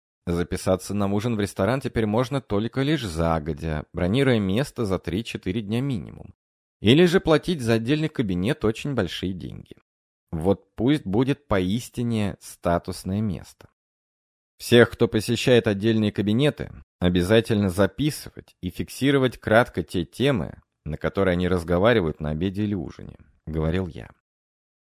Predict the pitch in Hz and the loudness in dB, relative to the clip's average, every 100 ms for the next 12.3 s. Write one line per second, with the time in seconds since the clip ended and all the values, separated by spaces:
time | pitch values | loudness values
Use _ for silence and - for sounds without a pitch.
0 | _ - 87 120 120 120 113 107 117 120 | _ -2 6 6 6 2 2 2 4 4
1 | 120 107 - 98 98 110 104 95 80 87 | 4 0 0 0 4 2 2 -4 0 2
2 | 120 92 87 80 - 113 113 _ _ - | 4 2 0 0 -2 -4 -4 _ _ -2
3 | 95 - 90 104 165 131 101 85 - 69 | -2 -2 -2 2 4 4 2 0 -4 -10
4 | - 98 110 113 113 127 160 143 117 110 | -6 -2 -2 0 2 2 2 2 2 2
5 | 131 - 151 151 - 65 50 - _ _ | 0 0 -2 -2 -6 -8 -10 -16 _ _
6 | 90 90 87 95 - - 80 82 104 - | 4 6 4 2 -4 -14 -2 2 2 2
7 | 92 107 104 - 104 95 - - - 73 | 6 8 6 4 0 0 -2 -16 -14 0
8 | 87 95 98 98 - 98 - 104 98 95 | 6 8 8 6 4 2 2 2 2 4
9 | 95 87 92 92 92 - 95 90 - 80 | 2 2 2 2 2 -2 0 0 -2 -8
10 | - _ _ _ _ 78 92 120 139 85 | -8 _ _ _ _ 4 8 8 6 2
11 | 67 - 65 80 73 78 85 110 - - | 0 -6 -6 -4 -2 2 2 0 -2 -8
12 | 73 - - | -8 -8 -16